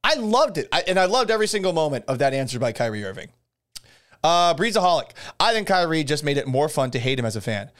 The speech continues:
which at the least makes the fans show up and have some extra energy. Feels slightly like Reggie Miller back in the day."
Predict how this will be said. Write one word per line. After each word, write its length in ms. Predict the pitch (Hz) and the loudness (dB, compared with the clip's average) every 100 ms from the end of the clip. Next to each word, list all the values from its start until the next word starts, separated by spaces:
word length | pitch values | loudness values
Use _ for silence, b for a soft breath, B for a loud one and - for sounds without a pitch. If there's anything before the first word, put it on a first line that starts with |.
| B B | B B
which 140 | 151 | -4
at 80 | 190 | -2
the 80 | 151 | -2
least 320 | 180 208 - | 0 0 -2
makes 160 | 160 - | -4 -4
the 80 | |
fans 260 | 135 139 127 | -2 -2 0
show 240 | - 120 | -2 0
up 200 | 113 113 | 0 -2
and 80 | 117 | -4
have 140 | 117 107 | -4 -4
some 140 | 113 123 | -6 -8
extra 260 | - - | -8 -6
energy. 280 | 131 113 113 | -6 -6 -10
Feels 220 | - 127 117 | -10 -8 -4
slightly 800 | - 165 196 269 165 143 139 B B B | -4 0 0 0 -2 -2 -2 B B B
like 160 | 139 131 | -6 -2
Reggie 300 | 131 139 135 | -2 -2 -2
Miller 420 | 127 123 113 107 b b _ | 0 0 -2 -4 b b _
back 380 | 127 131 127 - - | -2 0 -2 -8 -6
in 360 | 123 120 117 - | -4 -2 -4 -8
the 100 | 113 | -14
day." 480 | 104 110 98 76 - | -10 -6 -6 -6 -14